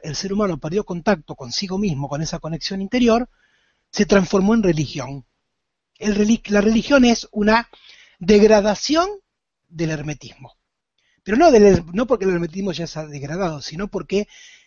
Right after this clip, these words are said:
la práctica hermética degradada por las personas que la practican se transforma en religión.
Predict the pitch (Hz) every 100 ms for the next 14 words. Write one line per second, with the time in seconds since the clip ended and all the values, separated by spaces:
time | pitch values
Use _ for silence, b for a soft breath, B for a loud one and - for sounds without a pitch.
0 | b _ _ - 165 160 247 254 226 214
1 | 208 202 165 165 160 156 175 220 220 208
2 | 208 147 127 - 143 196 180 - 185 240
3 | 240 262 254 240 160 151 156 170 214 190
4 | 151 139 139 - 110 117